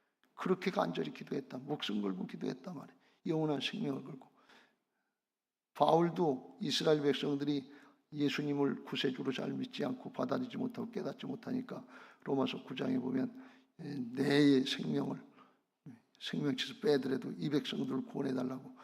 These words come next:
모세를 본받아서 그렇게 기도한 적이 있단 말이지. 적어도 우리는 뭐 나라 민족을 위해서 그렇게까지 기도하면 더 좋지만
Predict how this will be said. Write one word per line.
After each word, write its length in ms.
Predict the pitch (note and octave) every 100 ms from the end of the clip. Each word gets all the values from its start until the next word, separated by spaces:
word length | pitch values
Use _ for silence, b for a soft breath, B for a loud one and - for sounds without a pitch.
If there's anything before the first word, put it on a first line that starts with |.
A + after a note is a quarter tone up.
| B B B
모세를 420 | C#3+ D3 C#3+ C3
본받아서 540 | C3 C#3 C3 B2+ - -
그렇게 320 | - - D3+
기도한 380 | - - D3 -
적이 220 | C#3 D3
있단 240 | - -
말이지. 300 | A#2+ - - - B B B B B B B
적어도 800 | - - F#3 F#3 G3 D#3+ B2+ -
우리는 460 | G3 D#3 E3+ D#3 C3 - B B -
뭐 120 | B2+
나라 400 | C#3+ C#3+ C3+ C#3+
민족을 500 | D#3 E3 D3+ D#3 D#3+
위해서 240 | D#3 C#3 -
그렇게까지 540 | - - B2+ D#3 C3
기도하면 420 | B2+ D3+ C#3+ D3+
더 120 | -
좋지만 580 | D3 B2+ - - C3 -